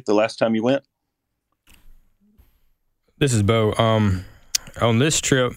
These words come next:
Speaker 2: being my first, I was absolutely blown away in how they treated us. Um, they, they took care of us from the time that we walked in to the time that we left, and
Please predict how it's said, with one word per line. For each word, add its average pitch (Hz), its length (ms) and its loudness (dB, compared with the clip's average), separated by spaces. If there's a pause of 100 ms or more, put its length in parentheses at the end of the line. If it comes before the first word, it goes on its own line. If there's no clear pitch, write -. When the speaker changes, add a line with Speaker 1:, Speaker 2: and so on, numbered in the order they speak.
Speaker 2:
being 123 200 2
my 104 140 2
first, - 680 -2 (160)
I 107 180 2
was 101 400 0
absolutely 104 560 0
blown 101 280 2
away 98 460 2 (420)
in - 140 -4
how 104 140 2
they 90 140 2
treated 90 380 0
us. - 340 -4 (120)
Um, 95 500 -2 (1300)
they, 101 380 2
they 101 500 0 (160)
took 123 200 0
care 113 260 2
of 110 80 2
us 107 200 0
from 98 220 0
the 95 80 2
time 104 340 0
that 101 120 2
we 95 120 0
walked 101 320 0
in 101 180 2
to 98 100 -4
the 92 80 0
time 98 280 2
that 92 100 -2
we 90 100 -2
left, 101 420 0
and 90 220 -2